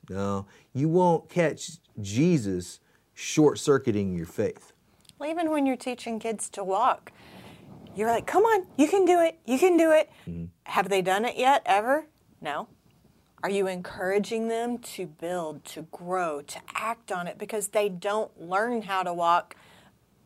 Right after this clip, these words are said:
Speaker 2: until they try, until they're encouraged, until you're there cheering them on, encouraging them to do it.
Speaker 1: Right. So Jesus says, he just simply says, "Come." And when Peter was come down out of the boat, he walked on the water.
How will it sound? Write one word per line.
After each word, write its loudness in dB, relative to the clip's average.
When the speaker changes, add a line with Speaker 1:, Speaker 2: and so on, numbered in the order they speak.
Speaker 2:
until -4
they -6
try, 0
until -6
they're -6
encouraged, -6
until -6
you're -2
there -2
cheering -4
them -8
on, -4
encouraging -8
them -12
to -12
do -8
it. -16
Speaker 1:
Right. -4
So 6
Jesus 4
says, 4
he 2
just 4
simply 2
says, 4
"Come." 4
And 4
when 4
Peter 6
was 6
come 2
down 4
out 2
of 6
the 4
boat, 6
he 2
walked 4
on 4
the 6
water. 4